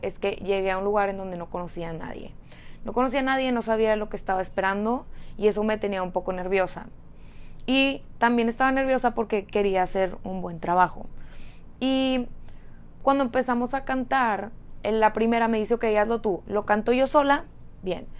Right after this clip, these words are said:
Lo canta la siguiente sola, bien. Ahora júntenlo ustedes.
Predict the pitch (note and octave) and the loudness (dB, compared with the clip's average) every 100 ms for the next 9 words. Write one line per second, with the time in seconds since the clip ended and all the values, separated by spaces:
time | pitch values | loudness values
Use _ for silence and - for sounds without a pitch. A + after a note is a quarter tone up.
0 | - - - G#3 A3+ A3+ A3 A#3 B3 A#3+ | -12 -14 -10 -2 2 2 4 4 4 2
1 | A3+ G#3+ A#3+ B3 A#3+ A3+ G#3+ F#3 - G3+ | 0 -2 0 0 0 0 0 0 2 2
2 | G#3 A3+ A3+ A3+ A3 G#3 - G3+ E3+ - | 2 0 0 0 -2 -2 -2 0 0 -4